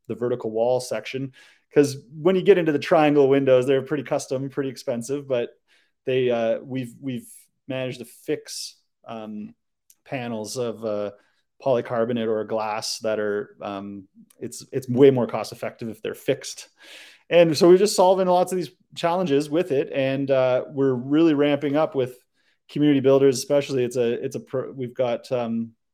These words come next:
these new customers that are really believing in this, and part of, um, it's an ev-, evolution of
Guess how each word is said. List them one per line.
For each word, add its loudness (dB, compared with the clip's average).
these -2
new 6
customers 0
that 2
are 4
really 4
believing 2
in 2
this, -2
and -4
part 2
of, -2
um, -2
it's -4
an 2
ev-, -6
evolution 0
of -2